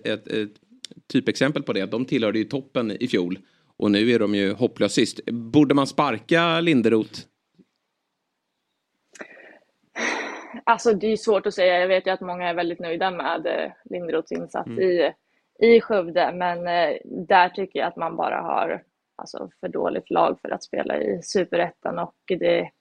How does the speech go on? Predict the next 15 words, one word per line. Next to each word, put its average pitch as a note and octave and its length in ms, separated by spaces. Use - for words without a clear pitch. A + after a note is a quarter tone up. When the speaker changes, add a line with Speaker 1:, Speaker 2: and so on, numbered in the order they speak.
Speaker 2:
händer F3+ 320
väl F3 100
inte F3 180
riktigt E3+ 300
något - 420
jättemycket. F3+ 640
Man F3+ 120
ligger F#3+ 140
lågt F3+ 360
och F3 60
man F3 120
spelar F3 440
långbollar. E3+ 760
Och, - 380
eh, - 380